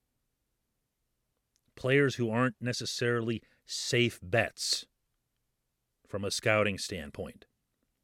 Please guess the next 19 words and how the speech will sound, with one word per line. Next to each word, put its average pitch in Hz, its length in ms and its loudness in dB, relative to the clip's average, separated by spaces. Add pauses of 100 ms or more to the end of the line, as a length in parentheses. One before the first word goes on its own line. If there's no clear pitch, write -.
(1600)
Players 131 460 4 (260)
that 104 260 -4 (1400)
have 143 440 4 (680)
enough 131 520 2 (1000)
quality 139 600 4
clay 147 580 4
to 117 240 2
them, 90 200 -4
if - 140 -8
you 107 120 0
will, 107 240 6
that 98 160 -2 (680)
good 139 200 8
instruction 127 800 0
can 104 240 -4
mold 127 360 4
them 95 160 -2
into 78 200 -8
something. - 420 -10